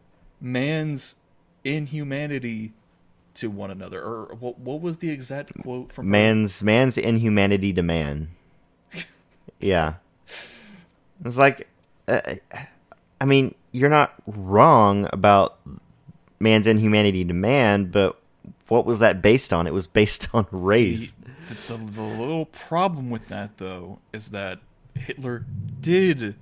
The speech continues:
Speaker 1: perceive the Jewish people as a
Speaker 2: No.
Speaker 1: race because he believed that the Aryan race needed to remain pure, that the Aryan blood needed to remain pure,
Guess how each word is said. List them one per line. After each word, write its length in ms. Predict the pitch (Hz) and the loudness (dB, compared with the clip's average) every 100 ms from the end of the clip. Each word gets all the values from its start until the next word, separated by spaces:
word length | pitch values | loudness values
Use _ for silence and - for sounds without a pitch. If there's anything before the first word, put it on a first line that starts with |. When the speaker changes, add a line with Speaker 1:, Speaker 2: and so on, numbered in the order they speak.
| _ | _
Speaker 1:
perceive 800 | 127 117 113 104 92 95 - - | -12 -10 -10 -10 -10 -14 -14 -12
the 120 | 104 | -12
Jewish 420 | 104 104 95 - | -12 -14 -14 -16
people 420 | 92 90 87 82 107 | -20 -18 -18 -16 -10
as 180 | 101 104 | -6 -2
a 40 | |
Speaker 2:
No. 240 | 101 87 80 | 0 0 -4
Speaker 1:
race 120 | 73 | -12
because 360 | - 110 98 | -16 -12 -12
he 380 | - 120 147 180 | -12 -12 -10 -8
believed 800 | 180 202 202 226 190 156 170 170 _ _ _ _ | -8 -8 -6 -4 -4 -4 -4 -10 _ _ _ _
that 260 | 123 113 - | -10 -10 -10
the 180 | 98 - | -18 -12
Aryan 560 | 113 151 185 190 196 180 | -6 -6 -4 -6 -6 -6
race 560 | 202 175 151 - - - _ _ _ _ | -6 -6 -8 -10 -14 -20 _ _ _ _
needed 380 | 113 123 147 143 | -8 -6 -6 -8
to 120 | 131 | -8
remain 400 | 131 139 139 135 | -8 -8 -8 -10
pure, 360 | - 170 120 | -8 -6 -6
that 140 | 104 104 | -8 -12
the 120 | 120 120 | -10 -8
Aryan 500 | 139 156 151 151 - _ _ _ - | -6 -6 -6 -8 -12 _ _ _ -12
blood 600 | 120 170 196 120 113 - _ _ | -6 -2 -2 -2 -6 -14 _ _
needed 320 | - 110 113 110 | -8 -6 -6 -8
to 100 | 113 | -10
remain 340 | 104 104 98 | -8 -8 -10
pure, 400 | 95 - 139 78 | -12 -12 -12 -12